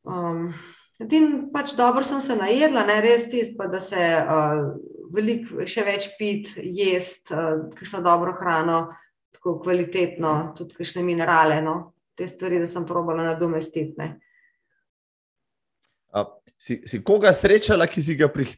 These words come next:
Speaker 2: prehitela na poti navzdol, pa potem, ko si se vračala na poti nazaj še enkrat? Sre-, <laughs>
Speaker 1: Ne, ne, mislim, da ne. Ne, ni, ni, kaj takega ni bilo, no, saj. Pa
Speaker 2: Saj bi
Speaker 1: tudi ni
Speaker 2: tako
Speaker 1: bilo ne
Speaker 2: mislil,
Speaker 1: vem
Speaker 2: da
Speaker 1: koliko
Speaker 2: haluciniraš.
Speaker 1: veliko ljudi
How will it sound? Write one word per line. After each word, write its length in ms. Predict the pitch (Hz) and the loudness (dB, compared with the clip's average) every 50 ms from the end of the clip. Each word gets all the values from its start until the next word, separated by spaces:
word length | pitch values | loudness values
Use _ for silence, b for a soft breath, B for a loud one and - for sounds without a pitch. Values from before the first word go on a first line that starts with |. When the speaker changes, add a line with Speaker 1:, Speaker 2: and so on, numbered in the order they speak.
| - - | -14 -8
Speaker 2:
prehitela 600 | - 135 123 - 143 131 - 151 151 147 165 180 | -4 -4 -2 -2 -2 -2 2 4 6 6 6 6
na 80 | 170 147 | 6 4
poti 380 | 139 - 143 147 143 - 185 160 | 2 2 2 2 2 2 0 0
navzdol, 560 | 156 143 123 107 101 104 131 139 151 156 147 | 0 0 0 2 4 6 8 8 8 8 6
pa 140 | 147 139 113 | 4 0 -2
potem, 380 | 110 117 - 147 139 135 127 - 143 170 B B B | -2 -2 0 2 2 2 0 -4 -10 -14 B B B
ko 140 | _ - | _ -12
si 180 | 113 - 120 120 | -8 -4 -2 0
se 140 | 123 131 120 | 2 2 4
vračala 500 | 110 113 123 131 147 147 - 147 127 117 | 6 6 6 6 6 4 6 4 4 4
na 100 | 117 117 | 4 0
poti 300 | - 123 123 123 139 131 | 0 0 -2 -2 -2 0
nazaj 340 | 123 120 113 123 117 117 117 | 0 2 4 4 4 4 4
še 200 | - - 127 127 | 2 0 -2 -2
enkrat? 360 | 135 131 147 135 120 117 - - - - 113 104 - | -2 -2 0 0 0 0 -2 -8 -12 -12 -12 -14 -14
Sre-, 340 | 143 - - 135 135 135 - - | -12 -8 -4 -4 -2 -2 -2 -2
<laughs> 1200 | 339 311 - - - - - - - 151 - 190 - - _ _ - - - 143 233 - - _ _ _ _ _ _ _ _ _ - - - - 123 - B B 480 494 494 453 349 B | -2 -2 -4 -6 -12 -12 -12 -10 -8 -6 -6 -8 -8 -10 _ _ -8 -8 -6 -6 -8 -10 -12 _ _ _ _ _ _ _ _ _ -16 -8 -4 -4 -4 -4 B B -4 -2 -2 -2 -4 B
Speaker 1:
Ne, 720 | B 226 226 214 208 208 208 208 202 208 202 202 202 202 202 | B 0 0 2 2 4 6 6 6 6 6 4 4 2 4
ne, 180 | 208 208 208 | 4 6 6
mislim, 400 | 214 233 247 240 214 214 202 196 | 6 4 2 2 2 0 0 0
da 120 | 175 180 180 | 2 2 2
ne. 180 | 180 175 170 160 156 - - B B B 139 B B B | 2 0 0 -2 -4 -8 -14 B B B -20 B B B
Ne, 240 | - 208 208 190 180 180 | -10 -4 -2 0 0 0
ni, 200 | 185 190 190 185 | 0 -2 -4 -4
ni, 160 | 190 190 190 185 185 185 - - | -4 -4 -2 -4 -4 -6 -8 -8
kaj 220 | - - 208 208 | -4 -2 -2 0
takega 380 | 208 208 190 175 175 180 185 190 | 0 0 0 0 0 0 0 0
ni 160 | 190 185 180 | 2 0 0
bilo, 200 | 170 160 165 156 156 | 0 2 2 2 2
no, 100 | 151 156 156 | 2 0 -2
saj. 300 | 156 - 175 165 156 156 156 - B B B | -4 -2 0 0 0 0 -2 -8 B B B
Pa 160 | B 233 240 | B 0 4
Speaker 2:
Saj 20 | |
bi 160 | - 349 349 | 4 6 6
Speaker 1:
tudi 60 | 311 320 | 8 8
ni 40 | |
Speaker 2:
tako 40 | 339 | 8
Speaker 1:
bilo 120 | 320 311 285 | 8 8 8
ne 40 | |
Speaker 2:
mislil, 100 | 277 294 | 6 6
Speaker 1:
vem 80 | 311 320 | 6 6
Speaker 2:
da 60 | 320 | 6
Speaker 1:
koliko 160 | 330 330 - | 4 4 4
Speaker 2:
haluciniraš. 440 | 214 262 226 214 240 262 277 311 - | 2 0 0 2 2 4 4 4 4
Speaker 1:
veliko 80 | 277 254 | 2 2
ljudi 280 | 240 240 220 - 277 | 2 2 2 2 2